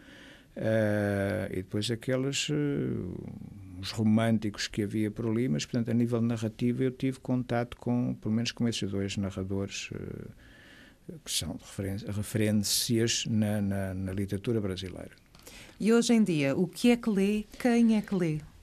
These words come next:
Speaker 1: Leio po-, leio menos, eu leio seguramente menos do que lia na altura e, hum, e porque preciso de, seleciono. Eh, eu tenho, tenho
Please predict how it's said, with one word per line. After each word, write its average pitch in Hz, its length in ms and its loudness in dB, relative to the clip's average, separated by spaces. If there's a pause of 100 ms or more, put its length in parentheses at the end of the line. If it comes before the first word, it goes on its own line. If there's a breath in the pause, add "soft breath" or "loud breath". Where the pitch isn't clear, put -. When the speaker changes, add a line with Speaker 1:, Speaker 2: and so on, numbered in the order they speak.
Speaker 1:
Leio 156 400 6
po-, 139 300 -2
leio 139 280 6
menos, 107 640 2 (160)
eu 113 200 -6
leio 101 220 0
seguramente 107 840 -2
menos 107 720 0
do 107 140 -2
que - 180 -8
lia 104 360 0
na 92 160 0
altura 85 680 -8
e, 107 480 0
hum, 110 500 -2
e 101 40 -2
porque 101 260 -10
preciso 117 800 0
de, 117 180 -4 (380)
seleciono. 107 920 0 (640 loud breath)
Eh, 110 360 0
eu 107 180 0
tenho, 104 960 2
tenho 101 460 -2